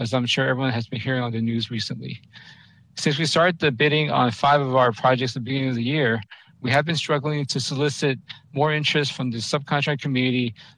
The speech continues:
to bid on our projects at Z S G Building Five. In our discussion with the general contractor and various subcontractors, we have been informed by more than one subcontractor that they are just simply decided to change their business model and will no longer be pursuing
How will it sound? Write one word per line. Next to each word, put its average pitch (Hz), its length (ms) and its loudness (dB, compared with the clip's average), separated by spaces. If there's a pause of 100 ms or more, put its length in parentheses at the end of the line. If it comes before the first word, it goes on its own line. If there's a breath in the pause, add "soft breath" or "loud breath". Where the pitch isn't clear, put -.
(140)
to - 60 -6
bid 135 200 2
on 123 160 4
our 139 160 4
projects 120 480 0
at 113 100 0
Z 123 140 -4
S 139 100 -2
G 120 400 -4
Building 120 320 -4
Five. - 480 -8 (480 soft breath)
In 131 100 -2
our 151 140 6
discussion 156 720 0 (480 soft breath)
with 127 160 0
the 131 80 -4
general 147 240 0
contractor 135 840 2
and 117 260 -4
various 131 320 0
subcontractors, 120 800 -2 (380 loud breath)
we 135 80 -2
have 151 100 2
been 180 140 0
informed 160 320 0
by 139 80 4
more 131 220 0
than 127 140 -2
one 139 200 0
subcontractor 123 880 0 (320 loud breath)
that 120 160 2
they 139 120 0
are 127 80 2
just 135 260 -2
simply 151 240 -2
decided 131 420 2
to 123 100 0
change 131 360 0
their 135 100 -2
business 131 320 -4
model 117 420 4 (440 loud breath)
and 123 160 0
will 120 240 -2
no 131 240 0
longer 143 280 2
be 127 140 -2
pursuing 127 580 -4